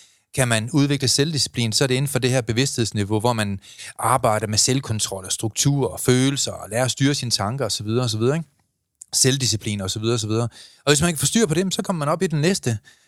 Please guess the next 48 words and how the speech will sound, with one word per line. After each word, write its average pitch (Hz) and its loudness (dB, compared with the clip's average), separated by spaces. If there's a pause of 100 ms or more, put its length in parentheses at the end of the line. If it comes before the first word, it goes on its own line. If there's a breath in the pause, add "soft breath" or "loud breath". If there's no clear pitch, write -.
(180 soft breath)
øh, 117 4
kategori, 139 2 (120)
det 127 4
næste 147 2
bevidsthedsniveau, 120 0
som 120 0
handler 147 0
om 151 -2
sociale 190 0
kompetencer. 107 -4
Hvis 131 -2
vi 143 2
har 143 4
styr 202 -2
på 160 0
vores 135 2
eget 165 -2
liv, 143 0
vores 107 -4
egne 143 0
tanker, 135 -2
og 117 -2
det 117 0
fungerer 123 2
godt 139 0
for 147 2
os, 127 -4 (420 loud breath)
jamen, 135 0
så 170 2
kan 185 2
man 151 2
begynde 151 2
at 170 0
måske 139 0
at, 101 0 (300 loud breath)
at - -14
danne 127 0
fællesskab 143 2
med 113 -4
andre, 131 2
som 110 -2
rent 139 0
faktisk - 0
lykkes 208 0
rigtig 131 0
godt 117 2
for - 0
en. 113 -2